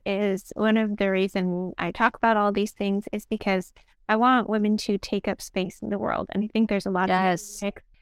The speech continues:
Speaker 1: that promote women not taking up space. You have to be silent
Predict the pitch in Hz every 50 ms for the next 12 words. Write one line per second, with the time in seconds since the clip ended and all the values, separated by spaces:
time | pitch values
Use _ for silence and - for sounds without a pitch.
0 | _ _ - 233 233 196 240 220 208 196 190 185 - - - - 262 233 233 220
1 | 214 - - 220 214 202 196 196 190 185 - - 208 214 220 208 202 - - -
2 | - 208 185 - 214 208 - 226 - - - 196 196 202 - - 214 226 214 202
3 | 190 - - 202 - 208 214 - - 196 196 196 208 196 190 202